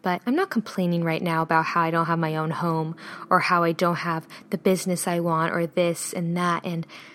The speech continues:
the life I dreamed of, because I'm so thankful for where I am right now, and I know that one day I will achieve all that I want.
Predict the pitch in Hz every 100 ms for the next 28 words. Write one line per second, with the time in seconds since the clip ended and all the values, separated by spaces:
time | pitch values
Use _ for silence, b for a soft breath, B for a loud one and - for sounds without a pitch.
0 | B B - 190 180 175 175 165 - 175
1 | 165 - 190 185 185 190 196 285 - -
2 | - _ - - - 247 285 262 - 311
3 | - 226 269 330 240 202 208 196 202 202
4 | 202 285 302 180 - 170 170 170 202 202
5 | 202 254 254 185 208 233 220 220 202 190
6 | 180 185 185 - - 254 202 196 - _
7 | _ - 240 269 262 208 196 262 214 208